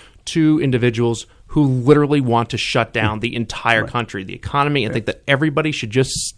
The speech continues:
Speaker 1: stay home and that nothing should take place. And granted, those are small minorities, but you say,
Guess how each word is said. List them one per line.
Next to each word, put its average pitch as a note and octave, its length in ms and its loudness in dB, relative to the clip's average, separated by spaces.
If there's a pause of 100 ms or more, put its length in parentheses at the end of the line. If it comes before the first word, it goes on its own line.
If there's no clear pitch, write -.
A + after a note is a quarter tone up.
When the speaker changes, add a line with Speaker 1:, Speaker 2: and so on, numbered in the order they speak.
Speaker 1:
stay C#3 280 2
home C3 440 0 (300)
and A#2 180 2
that A2 100 0
nothing C#3 480 10
should A2+ 200 -2
take A2 220 -4
place. - 380 -8 (440)
And A#2+ 520 0 (800)
granted, C#3 400 2
those B2 160 2
are A2+ 60 0
small A#2+ 760 0 (280)
minorities, G#2+ 680 0
but - 320 0
you G4+ 400 -12
say, - 180 -4